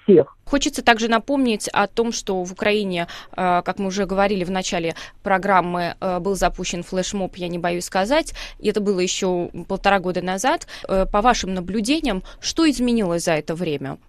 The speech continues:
Speaker 1: Как феминистка уже много лет, я знаю о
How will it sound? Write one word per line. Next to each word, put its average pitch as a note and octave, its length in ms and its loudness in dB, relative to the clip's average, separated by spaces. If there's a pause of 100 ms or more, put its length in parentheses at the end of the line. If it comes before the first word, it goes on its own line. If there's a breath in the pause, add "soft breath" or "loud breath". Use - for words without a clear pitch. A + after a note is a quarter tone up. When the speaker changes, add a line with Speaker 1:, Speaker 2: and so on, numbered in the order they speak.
(140)
Speaker 1:
Как - 180 -2
феминистка A#3+ 540 8
уже E3+ 160 6
много F3 320 6
лет, C#3+ 280 2
я F3+ 760 4 (280 soft breath)
знаю G#3+ 560 6
о A3 340 10